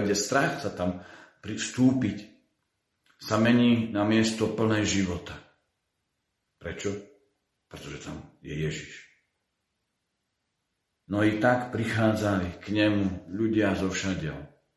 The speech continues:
Ježišova prítomnosť, ktorá mení nielen miesta, tie fyzické,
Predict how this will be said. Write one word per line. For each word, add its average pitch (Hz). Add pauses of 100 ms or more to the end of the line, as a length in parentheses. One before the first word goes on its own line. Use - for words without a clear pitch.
(1040)
Ježišova 82
prítomnosť, 92 (480)
ktorá 95 (320)
mení 107 (160)
nielen 104
miesta, 98
tie 87
fyzické, 110